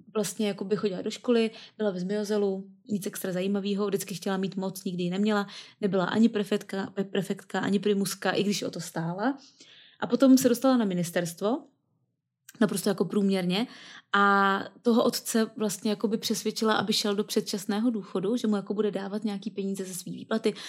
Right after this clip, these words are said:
hlavně aby už tam pro boha nezametal ty podlahy. A začala všem tvrdit, že její otec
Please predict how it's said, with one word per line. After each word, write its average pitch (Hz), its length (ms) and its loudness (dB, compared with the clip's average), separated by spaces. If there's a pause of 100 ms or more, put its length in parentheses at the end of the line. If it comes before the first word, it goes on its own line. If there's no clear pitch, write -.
(140)
hlavně 202 260 4
aby 190 100 4
už 190 100 0
tam 190 100 -2
pro 185 120 -2
boha 202 180 2
nezametal 190 420 2
ty 190 100 -4
podlahy. 180 440 0 (720)
A 202 260 2
začala 247 280 4
všem 269 220 8
tvrdit, 220 360 0
že 214 160 4
její 214 200 2
otec 196 640 -2